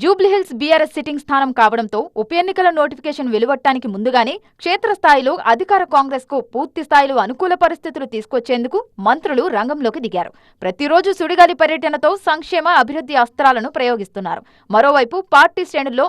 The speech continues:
అంతర్గత కుమ్ములాటలు లేకుండా సమన్వయ సాధన కోసం తీవ్రంగా ప్రయత్నాలు చేస్తున్నారు. ఈ జూబ్లీహిల్స్ ఉప ఎన్నికల్లో బీఆర్ఎస్ ఉనికి లేకుండా చేయడంతో పాటు బీజేపీని నిలువరించేందుకు కంటోన్మెంట్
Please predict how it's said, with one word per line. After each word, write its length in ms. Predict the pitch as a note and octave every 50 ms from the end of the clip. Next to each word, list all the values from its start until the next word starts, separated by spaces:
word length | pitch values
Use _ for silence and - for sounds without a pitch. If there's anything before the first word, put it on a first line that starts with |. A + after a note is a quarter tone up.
| - - C4+ D4
అంతర్గత 340 | D#4 F4+ E4+ D#4+ D#4 D4+ C#4 B3+ C4
కుమ్ములాటలు 480 | B3+ A#3+ B3+ C4 B3+ B3 A#3+ A#3+ A#3 G#3 F#3+ F#3+
లేకుండా 340 | G#3 - A3+ A3 B3+ E4 G4+ - _ _ _ - -
సమన్వయ 380 | B3+ C#4 F4+ F#4+ F#4 F4+ E4+ - C4+
సాధన 260 | A#3 A3+ A3+ C4+ C4 B3+ - A#3
కోసం 200 | A#3 C4 D4+ F#4+ - - A#3+
తీవ్రంగా 360 | B3+ C4+ C#4+ B3 A3 A#3+ - -
ప్రయత్నాలు 380 | A#3+ A#3+ B3 - C#4+ A#3+ G#3+ F#3 -
చేస్తున్నారు. 420 | F3 F3 - - E3 F3 - - - _ _ _ _ - A#3
ఈ 0 | B3 B3+ G3
జూబ్లీహిల్స్ 520 | F#3+ A#3+ C4+ B3+ C#4+ D4 C#4+ C#4 C#4+ - - A3
ఉప 80 | - C4 C4
ఎన్నికల్లో 380 | B3+ C4 B3 C4 B3 C4+ D#4 G4+ - _ G3+ F3
బీఆర్ఎస్ 400 | A3+ A#3+ C4+ C#4+ D4 C#4+ C#4+ - G3+ G#3
ఉనికి 220 | A#3+ D#4 - F4+ E4
లేకుండా 300 | D#4 D4 D4+ C#4+ C4 C4 B3+ C4
చేయడంతో 360 | A3+ G#3+ G#3+ A3+ G#3 - F#3 -
పాటు 200 | F#3+ F3+ F3 A3+ D4+ G4 _ _ _ _ A3+ B3
బీజేపీని 540 | E4+ G4+ F#4 G4 G4+ - F4+ E4+ D#4+ D#4+ D4 A#3
నిలువరించేందుకు 680 | A#3 C4 C4+ C#4+ C#4 B3+ A#3+ C4 A#3 A3+ A3+ A3+ B3+ F#3 - _ - -
కంటోన్మెంట్ 500 | A#3+ B3 A#3+ C#4+ C4+ C4 C4 B3+ A#3